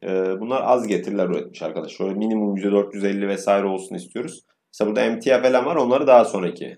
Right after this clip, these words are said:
emtialardan alacağız. Mesela Avrupa be-, seven varsa Avrupa yabancı hisse senedi fonu alsın ama ben Avrupa çok fazla almayacağım. Genelde yabancı Amerika vesaire olursa içeri sadece Avrupa'ya yönelik bir şey istemiyorum. Ee, mesela burayı karmada diyebiliriz arkadaşlar. Karma dediğiniz zaman,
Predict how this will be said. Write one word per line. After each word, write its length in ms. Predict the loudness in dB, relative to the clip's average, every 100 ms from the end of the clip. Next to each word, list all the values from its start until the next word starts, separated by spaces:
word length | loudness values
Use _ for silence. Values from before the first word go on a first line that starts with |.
| -8
emtialardan 600 | -6 -2 0 0 -2 -6
alacağız. 400 | -4 -4 -4 -8 _ _ -4
Mesela 180 | 6
Avrupa 500 | 8 8 6 4 6
be-, 260 | 6 4 2
seven 400 | 0 2 2 2
varsa 280 | 0 0 2
Avrupa 400 | 2 2 2 2
yabancı 300 | 2 0 -4
hisse 160 | -10
senedi 320 | -6 -6 -4 -4
fonu 220 | 0 2
alsın 240 | 2 0
ama 180 | -2 0
ben 200 | 0 -4 -14 -20 _ -2
Avrupa 440 | 2 4 2 -4
çok 220 | -6 -6 0
fazla 380 | 0 2 2
almayacağım. 500 | 2 2 0 -2 -2
Genelde 500 | -2 -2 0 0 -2 -6 _
yabancı 440 | -2 0 -2 -2 -4
Amerika 520 | -2 -6 -6 -6 -6
vesaire 340 | -6 -4 -2
olursa 320 | -4 -6 -10
içeri 240 | -10 -10 -10
sadece 360 | -4 -2 2
Avrupa'ya 360 | 2 2 0 0
yönelik 360 | 0 -4 -8 -10
bir 40 |
şey 220 | -10 -10 -12 -20 _ _
istemiyorum. 640 | -18 -6 -4 -2 -4 -6 -12 _ _ 2
Ee, 200 | 6 6
mesela 320 | 6 6 6
burayı 260 | 6 4
karmada 520 | 6 8 8 6 4 4
diyebiliriz 360 | 0 -2 -2
arkadaşlar. 440 | -2 -2 -6 -8 -2
Karma 360 | 0 2 2
dediğiniz 400 | 0 -2 -6 -6
zaman, 380 | 0 0 0 -6